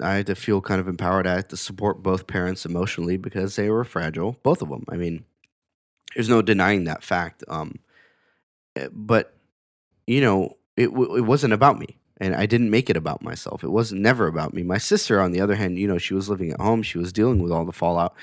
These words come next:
It was kind of about her i-, in a lesser extent, but she was much younger. So she,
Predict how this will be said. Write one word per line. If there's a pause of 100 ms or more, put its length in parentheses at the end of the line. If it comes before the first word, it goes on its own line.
(300)
It
was
kind
of
about (160)
her (600)
i-,
in
a
lesser
extent,
but
she
was
much
younger.
So
she,